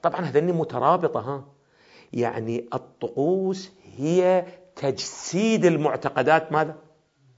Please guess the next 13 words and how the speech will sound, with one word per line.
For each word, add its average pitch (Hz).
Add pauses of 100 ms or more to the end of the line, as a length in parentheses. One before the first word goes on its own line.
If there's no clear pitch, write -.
(300)
ها؟ - (580)
في 147
حياة 143
البشر. 110 (1120)
والطقوس 151 (340)
لأجل 175
الوصول 196
إلى 175
الثواب 175 (1120)
الأخروي. 117 (840)
وعندما 151
تأتي -
الطقوس 233